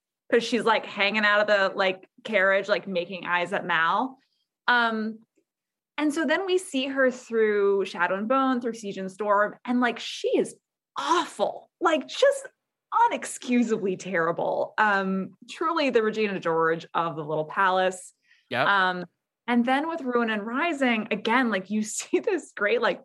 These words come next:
Speaker 1: two steps forward, one step back of, like,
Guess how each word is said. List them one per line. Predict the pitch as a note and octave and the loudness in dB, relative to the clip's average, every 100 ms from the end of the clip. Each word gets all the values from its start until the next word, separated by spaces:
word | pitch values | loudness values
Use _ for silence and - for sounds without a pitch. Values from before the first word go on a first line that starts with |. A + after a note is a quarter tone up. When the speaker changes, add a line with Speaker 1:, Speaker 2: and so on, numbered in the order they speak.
| - | -8
Speaker 1:
two | G3 A3 | -6 -2
steps | A3+ - - | -2 -2 0
forward, | A#3+ B3 A3+ F3+ | 4 4 4 0
one | G3 A3+ | -2 -2
step | A#3 C4+ - | 0 -2 2
back | D#4 C4 A#3 G#3+ | 2 4 2 -2
of, | F3+ | -2
like, | F#3 | -2